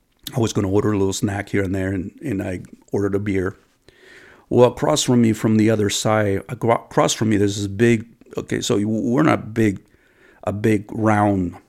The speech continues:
uh, bar area. Well, across from me, from the o-, on, on the other side, there was a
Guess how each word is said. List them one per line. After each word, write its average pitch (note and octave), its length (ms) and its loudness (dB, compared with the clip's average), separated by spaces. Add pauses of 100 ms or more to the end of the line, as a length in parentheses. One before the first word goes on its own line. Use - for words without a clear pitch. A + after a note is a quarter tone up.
(180)
uh, G2 400 -4
bar G2 520 -2
area. G2+ 420 -6 (960)
Well, A#2 180 4
across C3 380 0
from G#2+ 440 0
me, A2+ 180 4
from F#2+ 220 -4
the G2 100 0
o-, G2 160 -2
on, G2+ 320 -4
on G#2+ 180 -4
the G#2 140 0
other G#2 160 0
side, G2 380 -2
there F#2+ 120 -6
was G2 200 -4
a F#2+ 220 -2